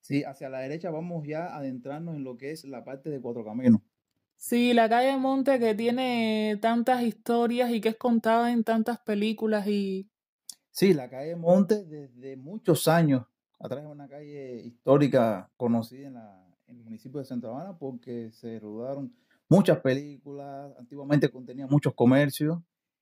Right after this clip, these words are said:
Speaker 1: y siempre es un punto también de comunicación del centro de la ciudad hacia los municipios de Marianao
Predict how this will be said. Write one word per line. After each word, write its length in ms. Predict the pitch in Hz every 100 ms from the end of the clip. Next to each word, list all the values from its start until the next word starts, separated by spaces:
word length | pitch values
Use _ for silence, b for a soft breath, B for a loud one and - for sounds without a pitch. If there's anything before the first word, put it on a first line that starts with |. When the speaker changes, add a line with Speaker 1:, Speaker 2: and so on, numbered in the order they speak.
| _ _
Speaker 1:
y 380 | 135 127 123 123
siempre 720 | - 156 180 165 151 135 117
es 60 | 151
un 280 | 160 147
punto 400 | 123 156 160 156
también 260 | 135 131 156
de 80 | 170
comunicación 960 | 139 135 127 131 - 151 170 160 143 -
del 220 | 123 113
centro 340 | - 147 160
de 40 | 156
la 100 | 156
ciudad 320 | 156 180 -
hacia 260 | 135 127 123
los 100 | 117
municipios 440 | 123 117 127 151
de 80 | 127
Marianao 540 | 110 110 110 127 120